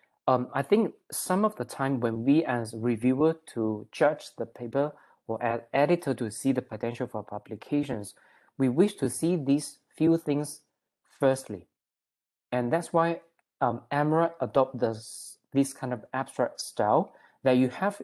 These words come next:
indicate the motivation of the study, the implication of the study. This also tells you that how important for you to place the implications and even significance in the first place.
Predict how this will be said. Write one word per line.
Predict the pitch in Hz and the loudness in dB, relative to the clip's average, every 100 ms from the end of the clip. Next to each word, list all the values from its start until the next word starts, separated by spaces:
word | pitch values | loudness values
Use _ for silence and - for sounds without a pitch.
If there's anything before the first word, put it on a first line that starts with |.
| - | -4
indicate | 139 135 131 - 143 135 | 0 0 -2 0 -2 0
the | 123 | -4
motivation | 113 117 110 120 120 120 127 139 | -2 -4 -4 0 2 2 0 -6
of | 120 - | -10 -10
the | 113 107 | -10 -10
study, | - 110 110 120 165 - _ - _ _ | -10 -10 -4 -2 -4 -6 _ -20 _ _
the | 147 | 2
implication | - 175 - 185 175 165 156 - 156 | 4 2 4 2 4 2 2 -2 -4
of | 131 117 | -4 -4
the | 120 | -6
study. | 113 - 113 104 101 _ _ _ - | -6 -2 -2 -2 -8 _ _ _ 2
This | 160 208 | 4 4
also | 143 143 180 | 2 2 2
tells | 175 - 160 180 - | 0 0 2 2 0
you | 117 117 | 0 0
that | 107 - | -2 -6
how | - 160 - | -2 2 2
important | 135 120 - 151 147 147 - | 0 -6 -2 -2 0 -6 -6
for | 110 117 | -4 -2
you | |
to | 123 | -2
place | 110 - 120 123 120 | -6 -4 2 2 0
the | - | -8
implications | 117 110 113 113 120 117 120 - | -10 -6 -6 -2 -4 -4 -8 -8
and | 113 110 110 | -12 -12 -6
even | 147 127 135 | -2 0 -2
significance | - 110 107 101 - 107 - _ _ _ _ - | -6 -8 -8 -10 -12 -12 -14 _ _ _ _ -2
in | 143 151 | 0 2
the | 120 | 0
first | - 104 - | -2 -6 -6
place. | 104 92 87 - | -14 -14 -14 -20